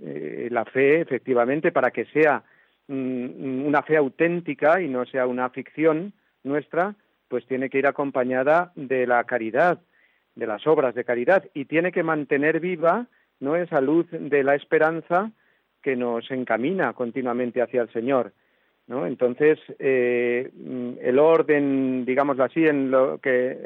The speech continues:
en el que las decimos, eh, o en el que las entendemos, pues se puede hacer de distintas, eh, maneras, ¿no? Pero en realidad, eh, van juntas, eh, la fe, digamos, es el motivo, en ese sentido es la primera, ¿no?,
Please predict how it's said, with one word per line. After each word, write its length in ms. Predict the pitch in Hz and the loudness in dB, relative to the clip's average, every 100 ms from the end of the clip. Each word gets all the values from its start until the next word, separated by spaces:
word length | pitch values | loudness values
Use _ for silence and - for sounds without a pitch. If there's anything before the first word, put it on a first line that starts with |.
| 131 | -6
en 200 | 131 123 | -4 -4
el 160 | 123 123 | -4 -2
que 100 | 123 | 2
las 160 | 123 | 2
decimos, 680 | 123 - 180 175 127 - - _ _ _ _ - | 0 0 0 2 2 0 -10 _ _ _ _ -14
eh, 420 | 147 127 120 120 | -6 -2 0 2
o 180 | 120 120 | 4 4
en 120 | 120 | 2
el 120 | 117 117 | -2 0
que 120 | 127 | 2
las 240 | 120 113 | 2 0
entendemos, 640 | 131 123 139 135 151 165 175 | -2 0 2 4 4 2 2
pues 160 | 135 | -2
se 100 | - | -2
puede 200 | 113 127 | -2 2
hacer 340 | 117 147 165 143 | 2 4 2 4
de 100 | 123 | 0
distintas, 680 | 113 - 139 127 131 120 - | -4 -4 -2 0 2 2 0
eh, 200 | 127 117 | -4 -2
maneras, 520 | 113 113 180 170 110 | -2 0 2 2 0
¿no? 220 | 127 190 214 _ _ _ _ - | -2 -4 -6 _ _ _ _ -4
Pero 200 | 123 120 | -2 0
en 80 | |
realidad, 500 | 123 127 123 180 131 | 0 0 4 2 2
eh, 120 | 151 131 | 0 2
van 220 | 156 180 | 0 0
juntas, 580 | - 180 175 175 240 247 _ _ _ _ _ - | -4 -4 -2 0 -2 -2 _ _ _ _ _ -10
eh, 380 | 131 123 120 120 | -6 -4 -4 -2
la 160 | 123 117 | -2 0
fe, 220 | 160 165 | 2 2
digamos, 480 | 147 160 170 135 - | 2 0 0 -2 -2
es 160 | 151 156 | -2 0
el 240 | 147 135 | 0 0
motivo, 500 | 131 127 - 202 175 | -2 -4 -2 0 0
en 80 | 120 | 0
ese 200 | 123 131 | -2 -8
sentido 320 | 135 120 139 160 | -8 -4 -2 0
es 60 | |
la 100 | 151 | 0
primera, 380 | - 113 165 123 | -2 0 2 2
¿no?, 180 | 127 | -2